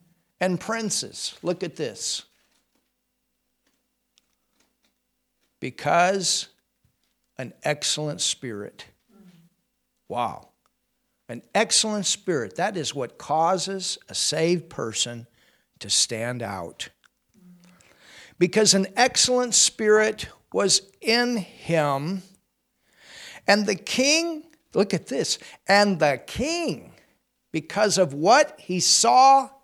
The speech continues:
in Daniel, and the king thought to set him over the whole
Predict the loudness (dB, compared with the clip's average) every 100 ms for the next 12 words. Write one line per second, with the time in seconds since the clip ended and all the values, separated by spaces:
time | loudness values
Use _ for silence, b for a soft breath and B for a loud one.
0 | _ 2 4 4 6 4 2 -2 -6 _
1 | _ _ _ _ _ B B B B B
2 | 2 4 4 2 -2 -4 -8 -4 0 0
3 | 0 -2 -4 -8 -12 -2 6 6 6 4
4 | -2 -4 0 2 4 4 2 -4 0 6
5 | 6 6 2 2 0 0 4 6 6 4
6 | 0 -8